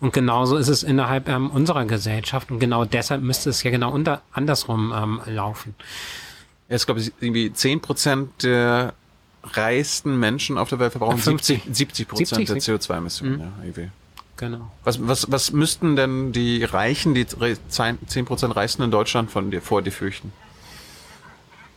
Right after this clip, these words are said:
Speaker 1: Vor mir fürchten?
Speaker 2: Ja.
Speaker 1: Ich glaube, wir brauchen eine sehr drastische, ähm, Erbschafts-, ähm, Steuer.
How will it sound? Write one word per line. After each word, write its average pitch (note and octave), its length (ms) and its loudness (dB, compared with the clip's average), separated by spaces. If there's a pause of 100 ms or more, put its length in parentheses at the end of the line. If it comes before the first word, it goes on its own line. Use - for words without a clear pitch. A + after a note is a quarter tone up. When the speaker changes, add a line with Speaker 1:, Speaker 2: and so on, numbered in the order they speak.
(380)
Speaker 1:
Vor C#3+ 220 -2
mir D3 140 4
fürchten? F3 480 -2
Speaker 2:
Ja. C#3 100 -4
Speaker 1:
Ich - 60 -8
glaube, C#3+ 440 2
wir C#3 80 2
brauchen C3+ 400 0
eine C3 280 0 (120)
sehr B2+ 580 0 (180)
drastische, A#2 580 -4
ähm, A#2 880 -4 (100)
Erbschafts-, - 580 -4
ähm, D3 360 0
Steuer. D#3 500 0